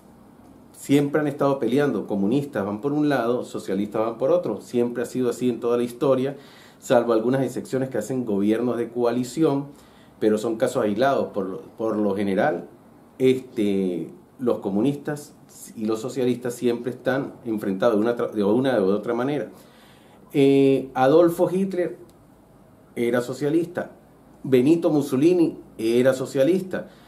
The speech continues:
Entonces, es una cuestión que se trata siempre de tergiversar, de en-, achacársela a la derecha, y la derecha no tiene nada que ver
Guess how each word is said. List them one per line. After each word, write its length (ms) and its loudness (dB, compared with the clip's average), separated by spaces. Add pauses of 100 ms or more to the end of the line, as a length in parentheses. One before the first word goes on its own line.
(160)
Entonces, 480 -2 (320)
es 160 2
una 140 2
cuestión 280 -2
que 80 -6
se 140 -4
trata 340 0
siempre 460 -4
de 100 0
tergiversar, 1120 -2
de 480 -2 (1200)
en-, 800 2 (840)
achacársela 720 0
a 20 4
la 140 4
derecha, 420 -2
y 60 -4
la 100 0
derecha 320 -2
no 80 -4
tiene 200 -4
nada 280 0
que 140 -4
ver 300 -2